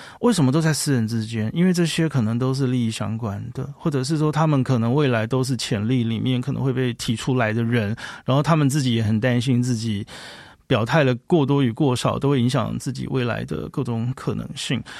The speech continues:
所以这中间你会发现这个行业是非常紧密的。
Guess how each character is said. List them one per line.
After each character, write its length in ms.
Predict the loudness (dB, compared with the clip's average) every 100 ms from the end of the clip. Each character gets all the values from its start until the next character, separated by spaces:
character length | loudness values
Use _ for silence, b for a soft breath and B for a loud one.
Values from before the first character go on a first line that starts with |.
| B B
所 120 | 0
以 40 |
这 140 | 2 2
中 200 | 4 4
间 140 | 4
你 80 | 4
会 100 | 4
发 200 | 4 4
现 140 | 4 2
这 100 | 0
个 60 |
行 260 | 0 0 2
业 180 | 2 0
是 140 | 0
非 240 | -4 0 2
常 220 | 2 0
紧 160 | 0 -4
密 300 | -4 -6 -6
的。 180 | -10